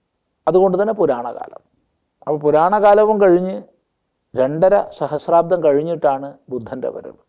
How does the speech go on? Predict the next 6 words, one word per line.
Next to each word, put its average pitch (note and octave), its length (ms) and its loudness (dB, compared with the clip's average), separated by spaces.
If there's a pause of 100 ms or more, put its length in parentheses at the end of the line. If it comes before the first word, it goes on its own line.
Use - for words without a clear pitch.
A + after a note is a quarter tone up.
(1000)
അപ്പോൾ D#3 160 0
ഒരിക്കലും G#3+ 380 2
ബുദ്ധൻ G3+ 240 0
അതിൽ G3+ 180 2
അവതാരമായിട്ട് F#3+ 500 2 (520)
ഇല്ലല്ലോ. D#3 360 -10